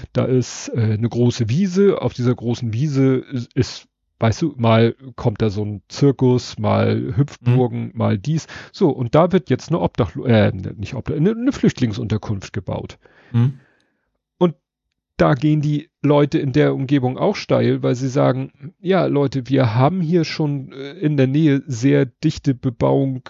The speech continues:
Speaker 1: mit auch sch-, ja, hohe, hohe Bevölkerungsdichte" und so weiter und so fort. Gut, man kann natürlich sagen, "Ja, dann macht es ja nichts, wenn da noch ein paar mehr Leute kommen." Aber ich sag mal, da hat meine Frau jetzt erzählt,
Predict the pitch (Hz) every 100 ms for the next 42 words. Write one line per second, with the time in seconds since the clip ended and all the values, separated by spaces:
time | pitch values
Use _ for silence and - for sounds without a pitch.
0 | - 131 143 139 - - 147 156 170 -
1 | - 147 _ _ _ _ _ 127 _ _
2 | - - - - - - - 147 _ 151
3 | 135 - - - - _ _ _ 143 131
4 | 101 - _ _ - _ _ 156 139 113
5 | 151 170 147 143 113 135 151 139 127 127
6 | 147 151 143 135 131 - 143 - 139 131
7 | 117 123 127 123 123 117 - 180 123 -
8 | 180 127 131 135 120 131 135 127 131 127
9 | 123 131 - 135 135 131 - - - -
10 | 139 131 123 120 123 117 113 113 120 196
11 | 131 110 - 113 120 - - - - -
12 | _ 147 143 139 135 143 135 131 127 127
13 | 123 - _ - 135 127 131 120 131 135
14 | 120 - 139 170 139 123 - 113 117